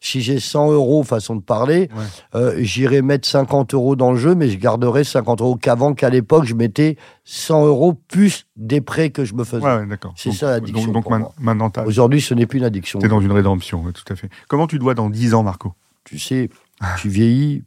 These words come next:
Speaker 2: Ouais.
Speaker 1: par le physique et non pas dans la tête. Et
Speaker 2: Ouais.
Speaker 1: puis là, je pense que je suis un gros bébé, un grand gamin.
Speaker 2: Ouais.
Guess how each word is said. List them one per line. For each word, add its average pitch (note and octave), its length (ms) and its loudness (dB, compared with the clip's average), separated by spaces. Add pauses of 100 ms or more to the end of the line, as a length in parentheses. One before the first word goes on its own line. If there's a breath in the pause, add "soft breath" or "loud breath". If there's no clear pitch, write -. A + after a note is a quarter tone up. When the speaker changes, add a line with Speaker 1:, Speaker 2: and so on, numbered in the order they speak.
(120)
Speaker 2:
Ouais. G2+ 280 -6
Speaker 1:
par F2+ 140 0
le F#2 100 2
physique G#2 440 -4
et G2 60 -4
non E2 140 -4
pas G2 180 -2
dans E2+ 100 -2
la E2+ 140 0
tête. D#2+ 300 -6
Et D#2 60 -8
Speaker 2:
Ouais. G2+ 140 -4
Speaker 1:
puis G2 100 -6
là, G#2 120 0
je G#2 140 -2
pense G#2 280 -4
que F#2 140 -8
je - 40 -6
suis - 140 -4
un F2 120 0
gros F2 200 0
bébé, G2 320 4
un E2+ 180 0
grand D#2+ 200 0
gamin. D2+ 340 -2 (180 loud breath)
Speaker 2:
Ouais. G#2 200 -6